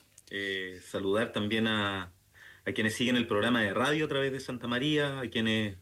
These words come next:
posteriormente nos ven en redes sociales, siempre replicamos el contenido y siempre recordamos ahí que está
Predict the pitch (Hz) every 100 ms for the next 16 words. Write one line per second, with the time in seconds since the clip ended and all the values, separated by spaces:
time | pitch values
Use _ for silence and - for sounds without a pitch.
0 | _ 101 - 107 117 120 107 104 113 110
1 | 107 110 - - 127 131 - 117 117 117
2 | 110 117 117 110 101 113 107 120 139 135
3 | - - - - - - - - 113 110
4 | 143 131 131 131 123 131 131 123 123 127
5 | 127 123 117 110 - - 107 - 120 117
6 | 117 113 104